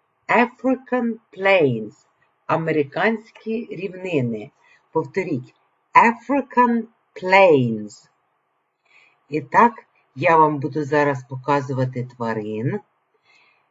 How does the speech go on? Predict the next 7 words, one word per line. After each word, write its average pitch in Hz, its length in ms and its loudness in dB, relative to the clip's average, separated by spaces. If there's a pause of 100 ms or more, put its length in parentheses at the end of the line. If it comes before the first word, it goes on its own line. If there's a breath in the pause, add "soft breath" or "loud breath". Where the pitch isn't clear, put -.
говорити 139 580 2
англійською 117 800 -6
мовою, 202 460 -8 (240 soft breath)
а 135 160 4
ви 127 220 0
за 123 160 -2
мною 139 600 -2